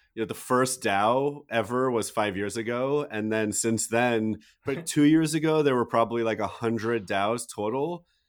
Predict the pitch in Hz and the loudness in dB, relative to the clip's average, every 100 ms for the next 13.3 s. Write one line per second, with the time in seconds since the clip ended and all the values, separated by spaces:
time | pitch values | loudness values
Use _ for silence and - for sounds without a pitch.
0 | - 120 110 104 117 123 110 120 120 110 | -6 -4 -2 0 2 2 2 2 4 2
1 | 110 101 104 101 92 - - - - 123 | 0 0 0 -2 -4 -8 -16 -18 -2 2
2 | 123 123 139 160 147 113 110 113 113 107 | 2 2 0 0 -2 -2 -2 0 2 0
3 | 104 98 107 101 95 - 110 107 98 - | -2 -6 -6 -4 -6 -4 -4 -4 -8 -6
4 | 92 90 85 87 85 87 - 104 98 92 | -6 -6 -8 -10 -10 -10 -6 -4 -2 -4
5 | - - - _ - 127 117 104 - 151 | -8 -20 -20 _ -14 -8 -6 -4 -2 4
6 | 160 117 113 117 107 104 110 101 101 85 | 6 6 8 6 6 4 2 0 -4 -6
7 | 95 95 95 90 - 90 90 90 82 120 | -6 -4 -4 -6 -6 -8 -4 -6 -4 -2
8 | 117 - 143 143 127 120 127 113 - 107 | -2 2 4 6 4 0 0 0 0 0
9 | 107 104 104 101 110 98 95 - - 107 | 0 0 0 0 -2 -2 -4 -8 -4 -2
10 | 104 95 - - _ - - 123 120 110 | -2 -4 -8 -12 _ -12 -2 2 4 2
11 | 107 107 104 101 - 98 113 104 107 101 | 2 2 2 -2 -6 -4 -4 -2 -4 -4
12 | 101 104 104 - - - 131 147 180 160 | -2 0 -2 -8 -20 -10 -2 2 4 6
13 | 120 117 - | 4 2 -2